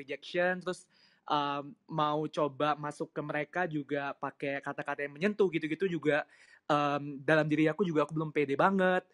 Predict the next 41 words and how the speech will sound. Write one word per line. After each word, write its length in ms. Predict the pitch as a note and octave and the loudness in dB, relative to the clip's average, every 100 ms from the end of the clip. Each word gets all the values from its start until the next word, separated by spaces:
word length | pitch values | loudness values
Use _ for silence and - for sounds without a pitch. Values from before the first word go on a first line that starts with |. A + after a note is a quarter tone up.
| _ _ | _ _
Nah, 160 | D#3+ D#3+ | -2 0
itu 80 | A3 | 2
benar 200 | F#3+ G3 G3 | 2 0 0
sih, 160 | E3+ | -2
tadi 160 | E3 D#3+ | -2 0
aku, 200 | F#3+ G#3+ | 0 0
eh, 280 | - D3+ D3+ D3 | 2 2 2 -2
setuju 400 | - D3+ D3 F3+ | -2 -2 0 -4
dengan 240 | D3+ C#3+ C#3+ - - | -6 -10 -16 -16 -14
Mas, 240 | C#3+ - - _ _ _ _ | -12 -12 -18 _ _ _ _
em, 400 | D3 C#3 C3+ C3 B2 | -4 -2 -2 -6 6
Anan, 480 | D3 D3+ D3+ E3+ A3 - - _ _ - | 6 8 8 6 4 -4 -20 _ _ 2
kalau 400 | D#3+ D#3+ D#3+ D#3+ | 6 6 6 2
kita 400 | - E3 - F#3+ F#3 | -4 -10 -2 -2 0
tuh 140 | G#3+ | -2
misalnya 300 | F#3+ E3+ E3+ | -2 -6 -8
kita 140 | F3+ F#3+ | -6 -6
mau 80 | F3 | -6
nawarin 260 | E3+ D#3 D3+ | -4 -4 -4
suatu 180 | D3 D#3 | -6 -6
produk 320 | D3+ D3 D#3+ A3 | -2 2 4 4
atau 160 | D#3 D#3+ | 0 -6
kita 220 | D#3+ E3 | -8 -6
mau 300 | E3 D3+ D3+ - | -4 -4 -6 -6
kayak 160 | D3+ | -10
nawarin 320 | D3 D3 C#3+ D3 | -8 -8 -10 -12
suatu 180 | C#3+ C#3+ | -14 -10
jasa, 400 | C3+ C3+ - D#3+ | -6 -4 0 0
kita 240 | F3 F3+ F#3+ | 2 0 0
tuh 80 | F3+ | 2
dalam 220 | D#3 D3+ | 0 0
diri 140 | D3 D3 | -4 -8
kita, 160 | D#3 | -10
kita 220 | F3 - E3+ | -10 -4 -6
harus 80 | E3 | -4
pede 240 | D3+ C#3+ C#3 | -2 0 0
dulu 160 | E3 | 2
nih, 160 | G3 F#3 - _ _ _ _ - - | 2 0 -4 _ _ _ _ -18 -4
baru 220 | D3+ D3+ E3 | 4 4 6
kita 180 | F3 E3+ | 4 0
bisa 200 | D3+ D#3+ | 0 -2